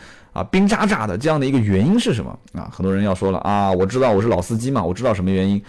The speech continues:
那我觉得还是应该给小白用户给普及一下，什么原因呢？啊，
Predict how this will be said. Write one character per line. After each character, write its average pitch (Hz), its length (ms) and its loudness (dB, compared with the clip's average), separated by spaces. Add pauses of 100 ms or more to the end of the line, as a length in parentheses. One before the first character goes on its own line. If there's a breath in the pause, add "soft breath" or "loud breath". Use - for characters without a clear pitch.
(600 loud breath)
那 131 240 2
我 107 220 4
觉 120 100 2
得 135 120 4
还 117 120 0
是 139 120 -2
应 139 80 0
该 139 140 2
给 95 300 2
小 95 220 0
白 101 140 2
用 127 160 2
户 127 100 0
给 120 120 2
普 101 220 -2
及 95 280 -4
一 127 40 -4
下， 123 180 -6 (120)
什 - 140 0
么 269 80 4
原 277 180 4
因 294 80 0
呢？ 294 100 2 (240)
啊， - 220 -6